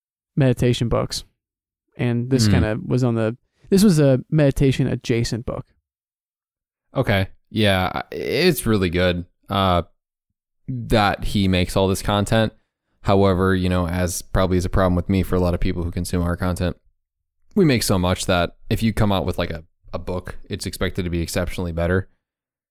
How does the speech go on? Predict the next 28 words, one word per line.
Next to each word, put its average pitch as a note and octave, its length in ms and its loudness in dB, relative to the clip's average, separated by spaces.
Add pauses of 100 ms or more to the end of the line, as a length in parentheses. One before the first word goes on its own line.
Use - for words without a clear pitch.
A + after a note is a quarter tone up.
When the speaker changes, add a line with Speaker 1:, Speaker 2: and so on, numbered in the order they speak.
(500)
Speaker 2:
since F#2 260 -2
you F#2+ 80 -2
already E2+ 220 0
make E2 200 -2
a F#2 40 -2
lot E2+ 140 -2
of E2 80 -4
good E2 120 -6
stuff. - 500 -4 (480)
And F#2+ 200 0
Speaker 1:
Right. C#3 80 4
Speaker 2:
since G#2 160 2
he A2 100 0
makes F#2+ 280 0
daily F2 280 0
good E2+ 220 -4
podcasts, E2 500 -6
it's D#2+ 120 -12
like, D#2+ 320 -10
all F#2 100 0
right, E2 120 -4
man, E2 220 -6
if G2 140 -2
since B2 240 0
this - 260 0
was, A2 160 2
like, G#2 220 2
a, E2+ 280 0